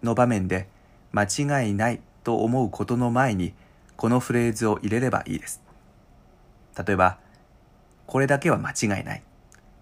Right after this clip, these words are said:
俺たちはもう遅刻している。は、有一点是肯定的。我们已经迟到了。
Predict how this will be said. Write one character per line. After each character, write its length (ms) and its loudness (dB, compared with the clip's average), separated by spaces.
俺 160 2
た 100 2
ち 120 -2
は 80 0
も 180 2
う 40 -2
遅 180 -8
刻 240 -6
し 80 -6
て 80 -6
い 60 -4
る。 120 -10
は、 240 0
有 200 2
一 80 2
点 200 -2
是 120 -8
肯 220 -8
定 160 -6
的。 140 -12
我 80 2
们 180 2
已 60 0
经 200 -4
迟 200 -6
到 220 2
了。 140 -12